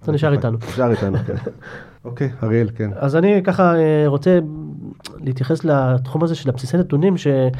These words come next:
Speaker 1: בחלומות שלי לפני איזה שנה, שנתיים, אמרתי, "טוב, אני כבר לא צריך להיות די בי איי, אני הולך לכיוון של ענן וכולי." ולפחות אני מרגיש ש-,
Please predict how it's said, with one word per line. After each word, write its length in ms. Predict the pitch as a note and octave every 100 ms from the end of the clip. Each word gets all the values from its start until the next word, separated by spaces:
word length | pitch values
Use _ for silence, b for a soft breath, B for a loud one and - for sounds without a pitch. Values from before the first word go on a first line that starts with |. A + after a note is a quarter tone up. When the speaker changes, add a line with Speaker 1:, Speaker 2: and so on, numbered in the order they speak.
| B B B B -
Speaker 1:
בחלומות 500 | B2+ B2 C#3 C#3 E3+
שלי 180 | E3+ D#3
לפני 220 | C#3 C3
איזה 180 | D#3+ C#3
שנה, 220 | B2+ C#3
שנתיים, 340 | D3 C3+ D#3+ D3+
אמרתי, 280 | C#3+ C3+ C3+
"טוב, 240 | F3 D3+
אני 120 | C3+
כבר 160 | B2 C3
לא 140 | D3+
צריך 200 | D3+ C#3
להיות 160 | D3 C3+
די 80 | B2+
בי 160 | D#3
איי, 180 | A3 D#3+
אני 100 | B2+
הולך 180 | C#3+ C#3+
לכיוון 300 | C#3 C#3+ D3
של 160 | D3
ענן 260 | B2+ E3+ D3
וכולי." 340 | B2+ C3 G3+ C4 B B B B
ולפחות 760 | A#2+ B2 B2+ B2+ B2 A#2 C3 F3+
אני 120 | D3+
מרגיש 680 | F3+ C#3+ F#3+ A3 F#3 - - -
ש-, 160 | -